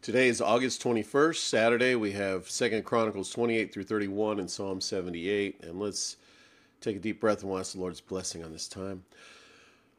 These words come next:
Heavenly Father, we just thank you for being our God, for loving us so much. And just guide us right now. Fill us with your Spirit as we read your word.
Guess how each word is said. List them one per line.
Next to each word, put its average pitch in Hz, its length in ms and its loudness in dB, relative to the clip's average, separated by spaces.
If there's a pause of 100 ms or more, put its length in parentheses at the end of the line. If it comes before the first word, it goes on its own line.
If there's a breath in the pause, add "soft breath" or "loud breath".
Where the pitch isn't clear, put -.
(1000 soft breath)
Heavenly 120 240 2
Father, 110 260 4
we 101 80 0
just 101 240 -4
thank 113 220 0
you 101 80 -2
for 90 140 -8
being 101 220 -2
our 98 80 -2
God, 95 300 -4
for 92 140 -10
loving 95 280 -4
us 92 120 -8
so 87 240 -8
much. 80 360 -12
And 85 120 -14
just 117 240 -6
guide 131 180 4
us 127 160 -2
right 98 160 0
now. 87 160 -8
Fill 110 220 -4
us 110 120 -6
with 95 140 -10
your 92 80 -6
Spirit 107 540 -4
as 82 160 -14
we 80 80 -10
read 95 340 -6
your 95 120 -4
word. 82 440 -12